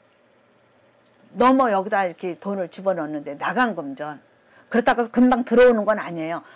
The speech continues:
더 이상은 안 들어가. 근데 어떤 사람의 말을 들으면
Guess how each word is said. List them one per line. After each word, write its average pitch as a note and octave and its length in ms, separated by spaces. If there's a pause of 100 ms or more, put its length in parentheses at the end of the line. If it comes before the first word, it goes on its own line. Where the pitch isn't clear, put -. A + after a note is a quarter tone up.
(160)
더 B3 200
이상은 D#4 340
안 F#3+ 180
들어가. D3+ 400 (280)
근데 C#4 200
어떤 C4+ 560
사람의 C4+ 380
말을 A#3 300
들으면 G3+ 360